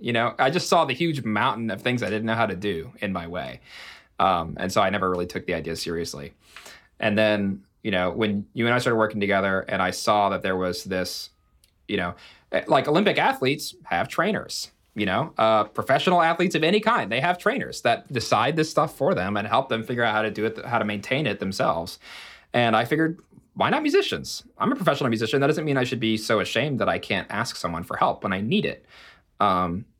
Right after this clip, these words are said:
and why was that the right decision? Like, working with you was an awesome experience. Like, you're very, like, in our meetings, you know, I would,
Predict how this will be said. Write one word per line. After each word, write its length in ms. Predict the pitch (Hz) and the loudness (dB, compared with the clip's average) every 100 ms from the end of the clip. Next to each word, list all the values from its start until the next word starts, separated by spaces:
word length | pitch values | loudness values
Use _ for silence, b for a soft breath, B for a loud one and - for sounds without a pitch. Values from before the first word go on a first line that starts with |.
| - | -2
and 420 | 123 117 107 - - _ _ - 131 | 0 2 0 -4 -14 _ _ -16 0
why 120 | 143 | 2
was 140 | 254 311 | 4 4
that 120 | 311 | 4
the 80 | 269 | 2
right 140 | 277 | 2
decision? 540 | 277 254 311 - 87 101 | 0 2 2 2 0 2
Like, 320 | - - - - - | 2 2 -8 -20 -8
working 280 | - 143 208 | 0 2 4
with 140 | 156 | 2
you 120 | 156 139 | 4 2
was 140 | 117 | 2
an 60 | 92 | 2
awesome 300 | 110 156 104 | 2 0 -2
experience. 680 | - - 160 156 143 139 - | -6 -2 0 2 0 0 0
Like, 220 | 98 95 | -2 0
you're 180 | 110 107 | 0 2
very, 340 | 113 110 110 | 4 2 2
like, 220 | 107 98 - | 0 -2 -2
in 140 | 113 | -2
our 80 | 104 | 0
meetings, 640 | 110 117 117 113 110 - - - | 0 2 2 0 -2 -8 -12 -4
you 120 | 107 | -2
know, 300 | 98 98 - b b b b _ - | 0 -2 -6 b b b b _ 0
I 160 | 98 | 2
would, 180 | 110 95 | 2 0